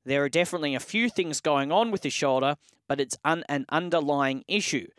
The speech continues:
It's just me and Jackie Boyd being cousins and being friendly and doing what we do and having fun."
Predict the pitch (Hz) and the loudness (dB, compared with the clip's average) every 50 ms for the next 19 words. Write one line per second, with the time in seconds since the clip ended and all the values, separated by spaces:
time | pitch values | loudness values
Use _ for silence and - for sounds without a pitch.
0 | _ _ _ _ _ - 131 127 - - 180 175 - - 147 180 190 196 185 160 | _ _ _ _ _ -10 -10 -4 -2 0 0 0 0 0 0 0 2 2 0 0
1 | 139 160 160 156 - 160 139 135 151 147 143 127 - 135 127 110 110 107 - - | 0 0 0 0 0 -2 0 2 2 2 2 2 0 -2 -2 -2 -6 -10 -4 0
2 | - 208 208 180 214 226 220 - - - 139 143 127 117 139 135 120 117 - - | 2 2 2 2 0 -2 -2 -4 -4 -2 -2 -2 0 0 0 0 -2 -4 -8 -4
3 | - 175 185 180 180 185 180 175 151 - 147 139 143 151 151 151 151 151 147 - | 0 2 2 2 2 0 -2 -2 -2 -2 -4 -2 0 0 0 0 0 0 -2 0
4 | - 135 131 113 170 180 165 160 147 135 147 151 135 143 123 - - - 202 185 | -2 -4 -2 0 2 2 4 2 2 2 0 0 0 -2 -6 -4 0 2 2 2
5 | 156 117 - | 2 0 -6